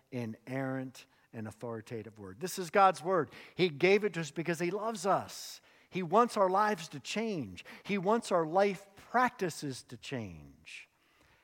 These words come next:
And by the power of Christ, through the ministry of the Holy Spirit in the gospel, he will change our life practices. Let's pray.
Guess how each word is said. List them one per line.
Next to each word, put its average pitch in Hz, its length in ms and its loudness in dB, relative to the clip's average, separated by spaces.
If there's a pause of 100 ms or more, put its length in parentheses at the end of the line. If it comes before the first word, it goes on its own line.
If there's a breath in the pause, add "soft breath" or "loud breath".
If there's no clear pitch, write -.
And 143 160 -2
by 135 140 6
the 123 120 -4
power 220 520 2
of 208 160 -4
Christ, 143 640 0 (340 loud breath)
through 160 140 -6
the 135 120 0
ministry 190 540 -2
of 151 100 -4
the 127 100 -4
Holy 180 280 -2
Spirit 151 500 -4
in 180 180 -4
the 180 100 0
gospel, 104 640 -8 (680 soft breath)
he 143 380 -8 (260)
will 127 360 -6 (140)
change 87 600 -14
our 101 340 -16 (200)
life 92 320 -16 (260)
practices. - 800 -20 (500)
Let's 92 180 -20
pray. - 240 -20